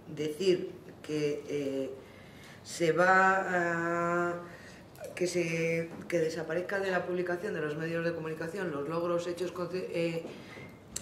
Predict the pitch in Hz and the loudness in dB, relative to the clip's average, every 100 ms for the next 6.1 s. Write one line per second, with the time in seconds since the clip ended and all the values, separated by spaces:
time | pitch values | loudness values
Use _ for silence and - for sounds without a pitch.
0 | - - - 175 170 165 165 160 170 170 | -12 -18 -4 -2 0 0 -2 0 -2 0
1 | 180 196 185 175 175 160 160 160 202 170 | 0 0 0 2 2 0 -2 -2 -2 -2
2 | 151 151 - - - - - - 160 156 | -2 -4 -12 -16 -18 -18 -10 -4 -4 -2
3 | 156 160 156 151 151 151 165 160 156 - | -2 0 2 2 2 -2 -2 0 0 -4
4 | 156 156 156 185 208 - - - 143 117 | -8 -6 -2 -2 -2 -6 -12 -14 -14 -12
5 | - 143 143 160 160 170 180 139 147 185 | -12 -10 -10 -10 -8 -6 -6 -4 -4 -4
6 | 214 | -4